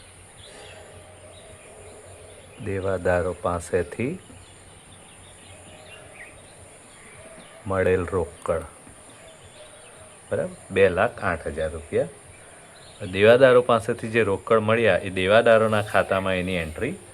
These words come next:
કરવી પડશે. તો આપણે દેવાદારોનું ખાતું પણ બનાવ્યું જ છે, તો દેવાદારોના ખાતામાં એની અસર આપી દઈએ. તો જુઓ તમારી સ્ક્રીન ઉપર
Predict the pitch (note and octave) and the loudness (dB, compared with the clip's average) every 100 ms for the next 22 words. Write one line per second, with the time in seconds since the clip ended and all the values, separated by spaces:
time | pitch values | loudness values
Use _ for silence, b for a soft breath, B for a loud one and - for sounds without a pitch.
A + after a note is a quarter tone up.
0 | - - F2+ E2+ D#2+ F2+ F2+ A#2+ A#2 G2 | -10 -4 -2 -4 -6 -10 -6 -6 -2 -2
1 | F#2 G2+ F#2 F#2+ G#2+ A#2 A#2 A2+ A2 A2 | -2 -6 -4 -2 0 2 0 -2 -4 -4
2 | G#2 G#2+ A2 G2 F#2 G2+ G2 F2+ - D#3 | -4 -6 -8 -6 -6 -4 -6 -10 -10 -12
3 | F#3 G2 F#2 F#2+ G#2+ A2 A2 G#2 G#2+ G#2+ | -10 -12 -10 -6 -4 -2 -4 -4 -8 -8
4 | F#2 - F#2+ F#2+ F#2 F#2 E2 - - - | -8 -8 -10 -10 -10 -10 -10 -8 -10 -10
5 | - E2 E2 D#2+ D#2+ F#2+ F#3+ - B B | -12 -12 -10 -12 -10 -8 -10 -12 B B
6 | B - - F#2+ F#2+ G2+ F2+ - E2+ E2 | B -20 -12 -8 -8 -8 -10 -10 -12 -12
7 | - F2 E2 E2+ B2+ | -12 -10 -10 -8 -8